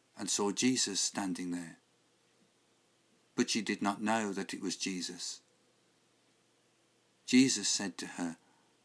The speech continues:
"Woman, why are you weeping? For whom are you looking?"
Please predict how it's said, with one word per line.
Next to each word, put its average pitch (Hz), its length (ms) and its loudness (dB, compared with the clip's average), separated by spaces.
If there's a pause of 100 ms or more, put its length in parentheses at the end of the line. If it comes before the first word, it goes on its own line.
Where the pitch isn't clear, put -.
(600)
"Woman, 135 440 4
why 123 320 6
are 123 220 6
you 123 200 6
weeping? 127 480 -2 (1200)
For 135 200 6
whom 123 320 8
are 117 140 10
you 113 160 0
looking?" 117 460 -2